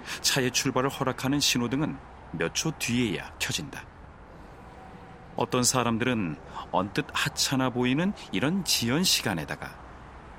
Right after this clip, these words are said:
이 도시에 있는 신호등의 숫자 수천을 곱하고 거기에 노란불을 거쳐 다른 색깔의 불로 바뀌는 데 걸리는 시간을 곱해보면 그것이 교통체증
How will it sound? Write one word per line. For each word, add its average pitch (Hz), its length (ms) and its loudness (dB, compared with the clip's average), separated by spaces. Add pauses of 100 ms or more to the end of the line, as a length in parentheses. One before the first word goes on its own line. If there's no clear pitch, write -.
(280)
이 113 140 6
도시에 123 420 2
있는 143 300 4 (160)
신호등의 135 580 4
숫자 147 540 2
수천을 - 580 2
곱하고 - 480 -4 (720)
거기에 113 360 4 (300)
노란불을 120 600 4
거쳐 131 380 4 (200)
다른 127 280 4
색깔의 131 440 4
불로 127 280 2
바뀌는 123 540 2
데 131 100 4
걸리는 123 440 4
시간을 127 520 4
곱해보면 127 720 0 (340)
그것이 - 420 2 (640)
교통체증 - 880 2